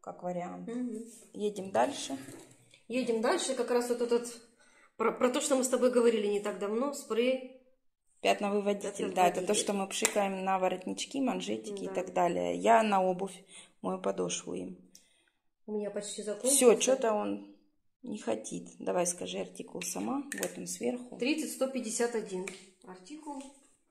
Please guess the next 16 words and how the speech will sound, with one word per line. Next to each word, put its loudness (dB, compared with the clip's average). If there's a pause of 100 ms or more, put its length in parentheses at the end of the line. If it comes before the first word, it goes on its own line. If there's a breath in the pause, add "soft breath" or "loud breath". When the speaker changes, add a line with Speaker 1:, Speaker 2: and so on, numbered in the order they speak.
(360)
Speaker 2:
Классная -2
штука, -6
стоит -4
недорого. -4
Возьмите, -4 (100)
попробуйте, -6
не -8
пожалеете, -8
если -12
вы -10
еще -10
ни -8
разу -6
не -6
брали -6
его. -10